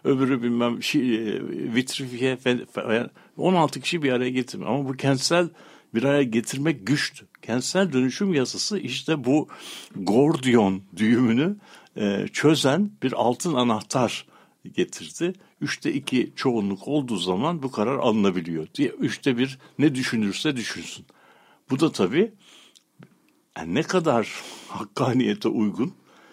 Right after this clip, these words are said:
yani sayı her şey mi? Ama bir de bir taraftan da sen de biliyorsun ki üçte ikiyi, e, elde etmek çok da zor değil. Çünkü yüzde kırk filan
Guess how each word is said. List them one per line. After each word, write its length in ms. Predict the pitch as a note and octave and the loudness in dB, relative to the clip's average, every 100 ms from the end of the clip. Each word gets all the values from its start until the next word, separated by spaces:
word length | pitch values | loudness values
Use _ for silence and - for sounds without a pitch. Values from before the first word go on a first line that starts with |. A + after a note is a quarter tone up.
| - _ G2+ | -20 _ -4
yani 260 | G2 G2 | 0 0
sayı 380 | F#2+ G#2 A2 B2 | 0 0 2 4
her 160 | G#2 G#2 | 2 0
şey 260 | - C#3+ | 0 0
mi? 200 | G2 F#2 - _ _ _ _ _ _ _ - | 0 -4 -10 _ _ _ _ _ _ _ -4
Ama 280 | A2+ D#3+ C#3+ | 0 0 -4
bir 100 | B2+ | -4
de 100 | A#2 | -4
bir 60 | |
taraftan 520 | G#2+ C3 A#2 - G#2+ G#2+ | 0 2 2 0 -2 0
da 60 | |
sen 260 | G2+ G#2+ G#2 | 0 0 0
de 120 | G2+ | -2
biliyorsun 440 | G2 G#2 A#2+ F#3 | -4 -6 -8 -10
ki 240 | E3+ F#3+ - | -4 -4 -2
üçte 320 | C3+ A#2 - D#3+ | -4 -6 -6 -6
ikiyi, 440 | D3+ D#3 D3+ C3+ - - | -6 -2 0 0 -2 -8
e, 40 | |
elde 460 | G1+ G#2+ A#2 A#2 C#3 | -4 0 0 0 0
etmek 320 | B2 C3+ C3+ | 0 -6 -6
çok 300 | - D3+ - | -4 -4 0
da 200 | B2+ A#2+ - | -2 -2 -8
zor 360 | G2+ B2 C3+ A2+ | -2 2 2 0
değil. 240 | G2 C#3+ - | -2 -4 -4
Çünkü 400 | F3+ D#3+ D3+ C3+ - - _ | -8 -4 -4 -4 -18 -20 _
yüzde 300 | B2 D3+ D#3 | -4 0 0
kırk 300 | D#3+ F#3 F3 | 0 -2 -6
filan 400 | - C#3+ D3+ C3 | -4 -2 0 -2